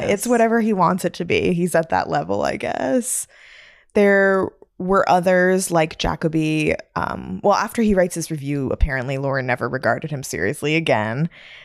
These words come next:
Speaker 2: And there were others, uh, but they never lasted until Laura meets Shelby Carpenter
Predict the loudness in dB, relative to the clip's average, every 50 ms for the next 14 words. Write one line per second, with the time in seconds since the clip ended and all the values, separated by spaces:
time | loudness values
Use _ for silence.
0 | -20 _ -2 0 2 2 2 2 0 0 2 2 2 4 2 2 0 0 -2 0
1 | 0 0 0 0 0 0 -2 -2 -2 -4 -4 -4 -6 -6 -6 -4 -4 -2 -2 -4
2 | -4 -4 -4 -4 -4 -4 -4 -4 -4 -4 -4 -6 -10 -10 -12 -12 -8 -4 -2 -2
3 | -2 -4 -6 -8 -6 -4 -4 -2 -2 -2 -2 -2 -2 -2 -2 -2 -2 -2 -4 -4
4 | -4 -6 -8 -8 -10 -10 -12 -8 -4 -2 -2 -2 -2 -2 -2 -4 -6 -6 -10 -12
5 | -12 -10 -10 -10 -10 -8 -10 -10 -12 -14